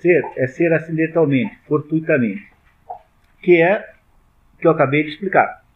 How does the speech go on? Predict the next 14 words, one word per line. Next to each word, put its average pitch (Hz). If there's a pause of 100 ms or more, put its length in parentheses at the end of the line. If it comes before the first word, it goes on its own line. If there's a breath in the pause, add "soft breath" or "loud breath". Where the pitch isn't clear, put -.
Tá -
certo 165
isso? 196 (920 loud breath)
O 156
segundo 208
é 139
ser 226
como 220
verdadeiro, 165
quer -
dizer, 120
alguma 156
coisa 170
é 170